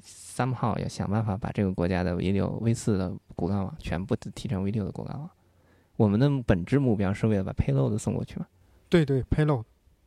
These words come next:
Speaker 1: 那个包头只是我们把东西送过去的一种方式嘛。所以你从隧道的角度上讲，你还要在V六，V六里面再套一个V四的包头，而这个包头其实你解封装的时候，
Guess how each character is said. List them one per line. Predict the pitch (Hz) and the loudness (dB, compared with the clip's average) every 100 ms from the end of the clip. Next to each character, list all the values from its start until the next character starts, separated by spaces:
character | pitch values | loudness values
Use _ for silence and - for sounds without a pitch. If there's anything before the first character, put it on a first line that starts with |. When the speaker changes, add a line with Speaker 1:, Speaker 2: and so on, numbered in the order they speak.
| _ _ _ - | _ _ _ -2
Speaker 1:
那 | 135 | 2
个 | 113 | 4
包 | 113 120 | 4 4
头 | 107 | 2
只 | 107 101 | 0 0
是 | 107 | 2
我 | 98 | 4
们 | 95 95 | 2 -2
把 | - - _ | -6 -12 _
东 | 110 | 0
西 | 107 | 0
送 | - - 113 | -4 -4 -2
过 | 101 | -2
去 | - 101 | -2 -2
的 | 98 | -2
一 | 98 | -2
种 | 135 | -4
方 | - 110 | -4 -4
式 | 104 - | -4 -10
嘛。 | - _ _ - | -14 _ _ -16
所 | - 131 | 2 4
以 | 120 110 107 - - _ | 4 0 -2 -8 -20 _
你 | 120 104 | -2 0
从 | 104 110 | 2 0
隧 | - - - - - 123 | -2 -12 -16 -10 -2 0
道 | 117 107 | 2 0
的 | 101 | -2
角 | 95 | -2
度 | 98 | 0
上 | 101 | 0
讲， | 101 95 - | 0 -2 -2
你 | 104 | -2
还 | 101 - | -2 -2
要 | 107 107 | -4 -4
在 | 107 101 | -4 -4
V | 110 | 0
六 | 117 113 123 | 0 0 2
，V | 123 | 2
六 | 123 | 4
里 | 110 95 | 2 0
面 | 101 | 0
再 | 107 | 0
套 | - - 101 | 0 -2 -2
一 | 101 | -2
个 | |
V | 104 117 | -6 -6
四 | - | -6
的 | 98 | -8
包 | - - | -6 -6
头， | 139 - _ _ _ - | -6 -10 _ _ _ -6
而 | 117 | 2
这 | 110 | 4
个 | 107 | 4
包 | 107 | 2
头 | 110 | 2
其 | - 107 | 0 -2
实 | 113 | 0
你 | 107 | -2
解 | - 98 | -2 -4
封 | 110 | -2
装 | 113 110 | 0 0
的 | |
时 | 104 | -2
候， | - | -4